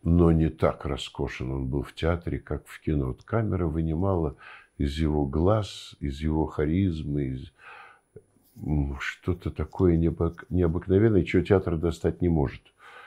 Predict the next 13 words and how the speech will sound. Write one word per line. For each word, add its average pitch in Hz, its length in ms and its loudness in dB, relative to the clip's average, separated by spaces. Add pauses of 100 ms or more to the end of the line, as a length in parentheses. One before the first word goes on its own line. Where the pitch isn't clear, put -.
(320)
И, 80 200 4
или 90 840 6 (180)
у 92 160 2
него 90 280 8
не 87 260 6
было 80 340 4
такой 80 520 0
мощи, 76 840 -2 (560)
э, 69 280 2
чтобы... 69 680 -2
и - 100 -6
таких 110 420 -4
м-, - 100 -6